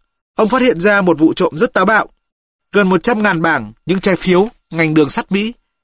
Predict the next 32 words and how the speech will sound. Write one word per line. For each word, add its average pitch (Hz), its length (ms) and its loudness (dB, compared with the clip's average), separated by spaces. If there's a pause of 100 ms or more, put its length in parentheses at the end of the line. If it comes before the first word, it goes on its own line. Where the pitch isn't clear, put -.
(120)
và 208 120 2
một 190 180 2
lượng - 160 0
lớn 175 240 2
những 220 100 -2
chứng 196 140 -2
khoán 185 180 -4
khác 233 240 -4 (200)
được 180 140 -2
kiểm - 180 0
kê 180 180 2
trong 180 260 -2
cái 165 160 -2
túi. 165 300 2 (920)
Cuộc 220 180 0
xét 277 140 2
nghiệm 233 180 2
hiện 170 140 -2
trường 170 220 2
đưa 185 120 4
tới 190 140 0
việc 185 240 0 (160)
phát 240 160 -4
hiện 240 140 2
tử 170 200 2
thi 202 180 0
của 160 120 0
người 147 140 2
bảo 127 140 0
vệ 135 140 0
bất - 160 -4
hạnh, 196 160 -2